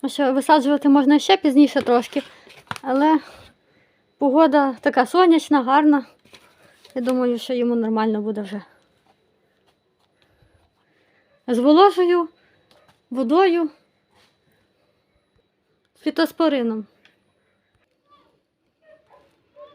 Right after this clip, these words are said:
Потім ставлю на сонячне підвіконня. Так, в мене вже є інші сорти, я підписую, що за сорт, щоб собі знати потім.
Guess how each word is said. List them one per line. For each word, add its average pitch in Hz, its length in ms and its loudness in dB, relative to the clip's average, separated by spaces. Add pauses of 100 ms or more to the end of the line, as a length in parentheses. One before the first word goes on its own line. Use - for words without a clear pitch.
(220)
Потім 320 280 -2
ставлю 311 340 0
на 311 120 2
сонячне 285 460 0
підвіконня. 240 600 -8 (760)
Так, 254 200 -8
в 262 40 -6
мене 254 180 -6
вже 254 180 -8
є 254 120 -6
інші 339 320 -4
сорти, 311 320 -6
я 277 100 -4
підписую, 320 680 -2
що 302 200 -8
за 277 120 -8
сорт, 311 360 -8 (720)
щоб - 180 -12
собі 294 280 -4
знати 294 360 0
потім. 277 400 -4